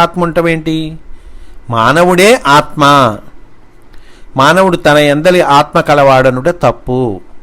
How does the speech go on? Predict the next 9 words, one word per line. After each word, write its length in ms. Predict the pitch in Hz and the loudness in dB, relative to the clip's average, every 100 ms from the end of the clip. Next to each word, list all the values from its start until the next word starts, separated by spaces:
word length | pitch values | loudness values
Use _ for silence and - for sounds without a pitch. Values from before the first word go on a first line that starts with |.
| - - - - - - - - | -20 -20 -20 -20 -20 -20 -18 -2
మన 100 | 160 180 - | 0 0 0
స్వస్వరూపము 760 | 156 - 220 214 180 165 170 190 131 | -4 0 0 2 2 2 2 2 0
ఆత్మయే. 560 | 127 135 120 120 131 123 98 - - - - - - - - - - - 127 | -2 -6 -6 -2 -2 -2 -6 -12 -20 -20 -20 -20 -20 -20 -20 -20 -18 -6 -2
ఎవరికి 320 | 151 165 151 131 | 0 0 0 2
వారు 260 | 123 117 127 170 - - - - | 2 0 -4 -10 -16 -18 -18 -4
తన 140 | 139 139 131 | -2 0 0
ఎందలి 280 | 139 180 165 139 | 0 0 0 0
ఈ 20 | 127 127 | -2 -2
మూలతత్వమును 760 | 151 190 180 156 151 127 123 | 0 0 0 -4 -4 -4 -4